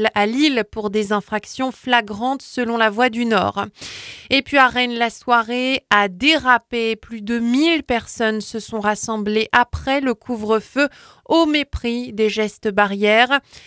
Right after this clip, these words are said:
La police a dû intervenir et faire usage de gaz lacrymogène pour disperser la foule. Alors Emmanuel Macron a appelé les Français à la prudence et au respect des gestes barrières hier. Ce n'est pas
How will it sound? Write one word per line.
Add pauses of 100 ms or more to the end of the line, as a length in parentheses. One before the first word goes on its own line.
(180)
La
police
a
dû
intervenir
et
faire
usage
de
gaz
lacrymogène
pour
disperser
la
foule. (680)
Alors
Emmanuel
Macron
a
appelé
les
Français
à
la
prudence
et
au
respect
des
gestes
barrières
hier. (480)
Ce
n'est
pas